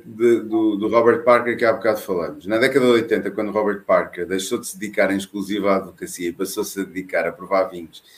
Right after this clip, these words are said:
e a fazer uma listagem, ele, ele fazia uma lista de vinhos que gostava e pontuava e, e dava inicialmente para amigos, depois foi alargando, hoje em dia é aquilo que é.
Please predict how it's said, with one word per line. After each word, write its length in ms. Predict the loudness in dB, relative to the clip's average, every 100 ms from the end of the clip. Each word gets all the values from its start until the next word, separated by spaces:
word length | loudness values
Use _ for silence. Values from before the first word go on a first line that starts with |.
| _ _
e 80 | -8
a 40 |
fazer 580 | 0 0 4 6 6 4 -8 _ _ -4
uma 260 | 4 6
listagem, 600 | 6 4 2 4 4 4
ele, 140 | -4 -6 -6
ele 180 | -2 -2
fazia 220 | 0 0
uma 120 | 2
lista 380 | 4 4 4 -2
de 120 | -4
vinhos 360 | 2 2 2 0
que 160 | -8 -14
gostava 540 | -8 4 6 6 2
e 100 | -4
pontuava 640 | -6 -6 0 2 4 4
e, 120 | 0 -2
e 280 | -10 -8 -2
dava 360 | 2 2 2 -4 _ _ _
inicialmente 560 | 0 2 6 6 6 4
para 140 | 6
amigos, 360 | 8 8 6 2
depois 260 | -2 -2
foi 140 | 4 6
alargando, 580 | 8 8 8 6 2 -8 _ _
hoje 240 | -2 0
em 100 | 0
dia 280 | 2 4 6
é 200 | 8 6
aquilo 240 | 6 2 -4
que 180 | 4 4
é. 360 | 4 0 -16